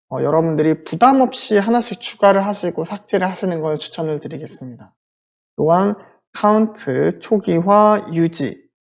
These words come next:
등등 타임 에프지비의 기능을 이용해가지고 시간에 관련해서 <clears throat> 쉽게 카운트를 할 수 있다라는 부분 잘 아시면 좋겠고, 제일 중요한 유지를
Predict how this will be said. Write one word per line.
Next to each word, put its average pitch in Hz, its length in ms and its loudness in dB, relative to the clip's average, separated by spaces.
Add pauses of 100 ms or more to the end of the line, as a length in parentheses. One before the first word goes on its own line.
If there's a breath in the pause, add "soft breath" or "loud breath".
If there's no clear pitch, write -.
(140)
등등 170 480 -2
타임 262 260 0
에프지비의 202 680 0
기능을 196 420 2
이용해가지고 160 1300 -2 (1000 loud breath)
시간에 214 380 2
관련해서 190 760 -2
<clears throat> 190 340 4
쉽게 - 560 -4 (320 soft breath)
카운트를 190 540 0
할 214 160 0
수 - 200 -4
있다라는 170 640 2
부분 175 380 -2 (240)
잘 147 180 -14
아시면 151 380 -12
좋겠고, 185 600 -2
제일 165 280 0
중요한 165 600 -6 (640)
유지를 165 640 2